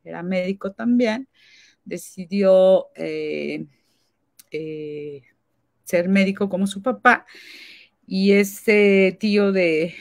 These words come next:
de Leopold Sacher, eh, fallece, se contagia de cólera, que es otra de las pestes, pandemias que existen,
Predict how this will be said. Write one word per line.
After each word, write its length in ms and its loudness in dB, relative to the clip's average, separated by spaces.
de 720 -2
Leopold 380 0
Sacher, 600 -4
eh, 580 -6
fallece, 600 0
se 160 -8
contagia 480 -8
de 120 -6
cólera, 520 -2
que 100 -8
es 100 -16
otra 260 -4
de 80 -8
las 240 -10
pestes, 540 -6
pandemias 560 -6
que 100 -8
existen, 640 -8